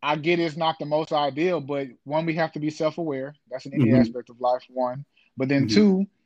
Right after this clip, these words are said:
Speaker 1: you may have to go down a level. Instead of you
Speaker 2: Mm-hmm.
Speaker 1: going to Georgia, you
Speaker 2: Mm-hmm.
Speaker 1: might have to go to, like, Georgia State.
Speaker 2: Right.
Speaker 1: That, that might, that might be, you know, your path. I said everyone's path is different, but I said they're all about that part of life, bro.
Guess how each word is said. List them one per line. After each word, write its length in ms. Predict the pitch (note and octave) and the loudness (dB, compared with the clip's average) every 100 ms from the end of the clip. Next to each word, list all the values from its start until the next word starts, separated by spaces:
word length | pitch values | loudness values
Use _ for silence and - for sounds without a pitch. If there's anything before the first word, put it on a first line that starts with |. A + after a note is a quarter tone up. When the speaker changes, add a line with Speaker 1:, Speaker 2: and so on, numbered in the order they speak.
| _ _ | _ _
Speaker 1:
you 120 | C#3 | 0
may 180 | C#3+ D#3 | 4 6
have 180 | E3 D3+ | 6 4
to 80 | D3+ | 2
go 100 | D#3 | 0
down 160 | E3 | 2
a 60 | F3 | 2
level. 340 | C#3+ B2+ A2+ | 2 0 -4
Instead 240 | A2+ A2+ D3 | -12 -4 -2
of 120 | D3+ | -2
you 120 | D3+ | -2
Speaker 2:
Mm-hmm. 80 | C#3+ | 0
Speaker 1:
going 300 | D3+ D3+ D3+ | 2 2 0
to 360 | D3 D3 D3 C#3 _ _ _ _ _ B2 | 0 0 -2 -6 _ _ _ _ _ -8
Georgia, 760 | A#2+ E3+ F#3 C#3+ C#3+ C#3+ D#3+ - _ _ _ - | 2 4 4 2 -2 -2 -4 -10 _ _ _ -8
you 140 | C#3 | -4
Speaker 2:
Mm-hmm. 80 | C#3+ | 2
Speaker 1:
might 220 | D3 D3+ | 2 2
have 260 | D3+ D3+ C#3+ | 2 0 0
to 100 | D3 | -4
go 200 | C#3+ D3 | -2 0
to, 60 | C#3+ | 0
like, 280 | C#3+ C#3 | 0 0
Georgia 360 | C3 D3 D3 C3+ | -2 -4 -4 -6
State. 460 | - E3 D#3 G#2+ - _ _ _ _ | -6 -6 -6 -8 -20 _ _ _ _
Speaker 2:
Right. 320 | B2+ B2 A2 | 4 4 4
Speaker 1:
That, 100 | C#3+ | -2
that 240 | C#3 D#3 D3 | 0 0 2
might, 240 | D3 D3 | 0 0
that 220 | C#3 D#3 | 2 0
might 300 | D3 D3+ D3+ | 2 -2 -2
be, 380 | C3+ D3+ D3+ C#3+ C3+ | -4 -4 -4 -8 -12
you 120 | D3+ | -6
know, 320 | D3 C#3+ C#3+ B2+ | 0 0 0 -4
your 200 | B2+ C#3+ | -4 -4
path. 320 | - E3+ D#3 | 2 4 4
I 60 | C3 | 2
said 100 | D3 | -2
everyone's 300 | D3+ D3+ D3 | -2 -2 -2
path 220 | D#3+ D3 | 0 0
is 80 | C3 | -2
different, 280 | C3 E3 C3+ | -4 -6 -2
but 80 | C#3 | -2
I 40 | |
said 220 | C3+ C3+ | -2 -6
they're 140 | C#3+ D3 | -4 0
all 200 | C#3+ D3 | 0 0
about 240 | C3+ C3+ | -2 -4
that 140 | B2 A#2+ | -6 -6
part 180 | C#3+ | -4
of 60 | C3+ | -4
life, 140 | B2 A#2+ | -6 -8
bro. 220 | A#2 B2+ | -8 -8